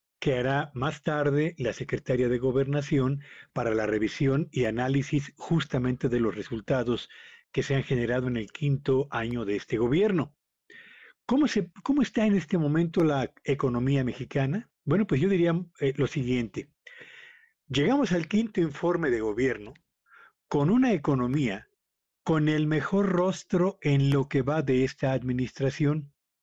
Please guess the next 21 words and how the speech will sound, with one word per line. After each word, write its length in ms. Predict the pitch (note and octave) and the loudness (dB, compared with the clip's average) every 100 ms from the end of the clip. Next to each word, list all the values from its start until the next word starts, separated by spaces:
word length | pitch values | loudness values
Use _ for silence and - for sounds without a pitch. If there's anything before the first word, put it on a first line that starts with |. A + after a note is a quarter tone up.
| _ | _
¿Por 200 | D3+ C#3+ | -2 0
qué? 260 | G#3 B3 _ - - - - - | 0 0 _ -20 -20 -20 -8 0
Bueno, 220 | F3 G#3 | 0 2
pues 160 | D#3+ | 0
porque 420 | D3 C3 - C#3+ - | 0 -2 0 -2 0
avanza 680 | B2+ B2+ F3 A3+ - E3 D#3+ | -4 0 0 0 0 -2 0
a 160 | C#3+ C3 | -2 0
un 140 | C3+ | 0
buen 220 | B2 A#2+ | 0 -2
ritmo, 500 | A#2 C3+ E3+ F#3 B3 _ _ _ _ _ _ - - _ | 0 0 2 0 -2 _ _ _ _ _ _ -20 -20 _
porque 260 | C#3+ C3 C#3+ | -4 0 0
las 180 | C3 - | 0 2
finanzas 460 | D3 G3+ G3 F3+ | 2 2 2 -2
públicas, 680 | - G#3 F#3 E3+ D#3+ C#3 - - | -2 0 2 0 0 -2 -2 -6
aun 380 | C#3+ E3 B3 | -2 2 2
cuando 280 | - F3 C#3 | 2 0 0
son 380 | - E3 D#3 F#3 | -2 -2 -2 -6
frágiles, 840 | - - C#3+ D#3+ D#3 C#3 A#2+ - _ - | -16 -4 0 0 0 0 0 -4 _ -4
permanecen 600 | A2+ A2 A#2 C#3+ D3+ A#2+ | -2 -2 -2 0 0 -2
bajo 260 | G#2+ B2+ | -2 -2
control, 540 | C3 B2+ C#3+ A2 B2 | -2 -2 -2 -2 -4